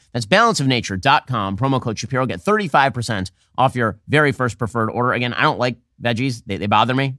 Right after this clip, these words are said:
Uh, they're, they're God's revenge on humanity for our sinfulness. But Balance of Nature helps correct that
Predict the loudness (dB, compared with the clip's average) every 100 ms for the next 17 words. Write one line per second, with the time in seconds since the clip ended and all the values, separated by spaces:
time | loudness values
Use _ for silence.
0 | -12 -12 -8 -4 0 2 2 2 0 0
1 | 0 0 0 -2 -2 -4 -4 -4 -2 -2
2 | -2 -4 _ _ _ _ 0 2 2 2
3 | 2 0 2 0 0 -2 -2 -2 0 -4